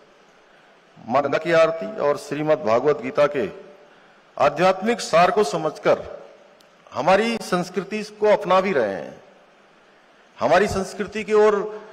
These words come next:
आज उनका रुझान हो रहा है। भाइयों बहनों, भारतीय संस्कृति को संरक्षित और संवर्धित करने के साथ ही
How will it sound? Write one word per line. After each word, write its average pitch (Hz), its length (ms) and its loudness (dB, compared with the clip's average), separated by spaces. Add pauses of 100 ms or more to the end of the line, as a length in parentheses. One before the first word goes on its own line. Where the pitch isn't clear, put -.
(340)
आज 190 220 6
उनका 196 220 2
रुझान 185 460 2
हो 151 80 6
रहा 131 120 6
है। 98 400 2 (520)
भाइयों 165 280 2
बहनों, 196 300 2
भारतीय 147 340 0
संस्कृति 170 500 -8
को 175 120 -2
संरक्षित 165 460 -4
और 170 100 0
संवर्धित 147 560 -2
करने 156 240 -2
के 160 100 -6
साथ 123 240 0
ही 120 200 -12